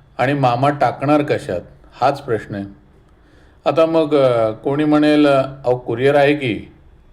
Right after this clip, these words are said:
अहो, पण त्यामुळे खरा प्रश्न सुटणार नाही. कारण,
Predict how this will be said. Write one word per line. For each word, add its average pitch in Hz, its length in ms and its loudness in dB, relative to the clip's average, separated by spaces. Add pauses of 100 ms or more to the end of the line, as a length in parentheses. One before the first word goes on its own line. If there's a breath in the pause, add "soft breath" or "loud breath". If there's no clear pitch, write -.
(260)
अहो, - 80 -14
पण 143 180 -12
त्यामुळे 104 420 -6
खरा 107 200 -2
प्रश्न 156 340 -6
सुटणार 135 420 -4
नाही. 107 380 -4 (1300)
कारण, 139 400 0